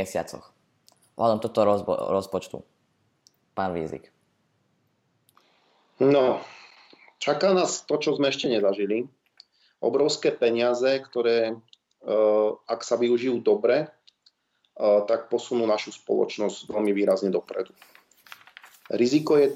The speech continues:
Speaker 2: to, že tie peniaze nebudeme vedieť dobre využiť. E, už len keď sa nad tým zamyslíme, že kto ich bude musieť čerpať, je, alebo kto ich bude mať čerpať. Tí, čo doteraz, e, sa tešili z grantovej podpory, alebo tí, čo sú už frustrovaní, že nikdy žiadnu grantovú podporu nezískali.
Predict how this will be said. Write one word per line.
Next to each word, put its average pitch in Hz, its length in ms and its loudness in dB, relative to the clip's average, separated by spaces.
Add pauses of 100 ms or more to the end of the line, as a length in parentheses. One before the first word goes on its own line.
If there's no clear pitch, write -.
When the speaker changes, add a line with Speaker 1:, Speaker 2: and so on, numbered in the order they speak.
Speaker 2:
to, 139 400 4
že 120 160 -8
tie 120 160 -4
peniaze 120 400 -4
nebudeme 120 480 -2
vedieť 104 260 -4
dobre 107 280 0
využiť. 104 400 -8
E, - 80 -20 (1120)
už 104 400 4
len 117 160 4
keď 123 80 -2
sa 123 80 -2
nad 120 80 -2
tým 113 160 0
zamyslíme, 117 640 0
že 107 320 2
kto 123 320 2
ich - 20 -18 (140)
bude 117 240 -2
musieť 117 320 -2
čerpať, 98 560 -4
je, - 80 0
alebo 101 160 2
kto 104 160 0
ich 104 80 -6
bude 101 80 0
mať 98 160 -2
čerpať. - 160 -10
Tí, - 140 -6 (100)
čo - 80 -2
doteraz, 131 640 2
e, 104 320 2
sa - 80 -6
tešili 127 480 -2
z 113 320 -6
grantovej 117 480 2
podpory, 127 480 0
alebo 110 240 2
tí, 113 160 -6
čo - 80 -4
sú 107 240 -4
už - 80 -10
frustrovaní, 107 640 0
že 98 160 2
nikdy 107 320 -4
žiadnu 104 320 2
grantovú 101 320 0
podporu 101 400 -2
nezískali. 95 560 -4